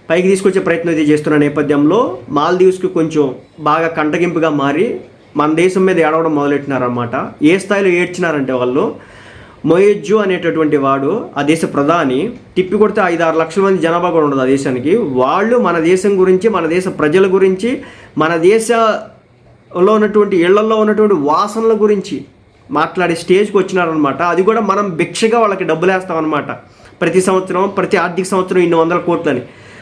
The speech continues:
బహుశా ప్రతి సంవత్సరం ఏడు వందల కోట్లు ఇచ్చేవాళ్ళు ఉచ్చి-, ఉట్టి పుణ్యానికి వాళ్ళ, వాళ్ళ డెవలప్‌మెంట్ కోసం అని చెప్పేసి, పక్కనున్న దేశం అని చెప్పేసి ఆదుకుంటారనమాట బంగ్లాదేశ్ని కానివ్వండి, ఆ,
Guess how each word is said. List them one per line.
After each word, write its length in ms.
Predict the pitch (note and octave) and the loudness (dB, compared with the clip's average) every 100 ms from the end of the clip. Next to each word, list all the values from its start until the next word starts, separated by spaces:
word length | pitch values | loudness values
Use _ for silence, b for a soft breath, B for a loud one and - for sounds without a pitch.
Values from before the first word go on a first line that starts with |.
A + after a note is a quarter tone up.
| B | B
బహుశా 320 | D#3+ F3+ F#3 G#3 | 0 0 0 -2
ప్రతి 280 | G#3 F3+ | -4 -4
సంవత్సరం 300 | G3 G#3 G#3 | -2 0 2
ఏడు 120 | G3+ F3+ | 2 2
వందల 140 | F#3 | 0
కోట్లు 300 | F#3 G3 G3 | 0 0 0
ఇచ్చేవాళ్ళు 300 | F#3 F#3 E3+ | 0 2 2
ఉచ్చి-, 200 | D#3+ G3+ | 0 -2
ఉట్టి 160 | F#3 G3+ | -2 0
పుణ్యానికి 400 | G3+ G3 F#3+ F3+ | 0 0 0 0
వాళ్ళ, 140 | E3 | 2
వాళ్ళ 200 | D#3 D#3 | 2 2
డెవలప్‌మెంట్ 480 | E3 F3 F#3 F#3 F3+ | 2 2 0 -2 0
కోసం 300 | D#3+ D#3+ F3 | 0 -2 -2
అని 100 | D#3 | -4
చెప్పేసి, 280 | D3 C#3 - | -4 -6 -6
పక్కనున్న 400 | D#3 D3+ E3+ E3+ | -4 -2 0 2
దేశం 300 | D#3+ D#3 E3 | 0 0 0
అని 100 | D#3 | 0
చెప్పేసి 300 | D3+ D3+ G3+ | 0 0 0
ఆదుకుంటారనమాట 720 | E3+ E3+ E3+ D#3 D3 C3 A2 - b b - _ _ - - D3+ | 0 0 -2 0 0 0 -2 -10 b b -20 _ _ -20 -8 -2
బంగ్లాదేశ్ని 540 | D3 D3+ C#3+ C#3 C#3 | 0 0 0 -2 -2
కానివ్వండి, 480 | C3+ C3 C3 C#3 C3+ C3+ B B - | 0 0 2 0 -2 -10 B B -4
ఆ, 380 | C3 C3 B2+ | 0 2 0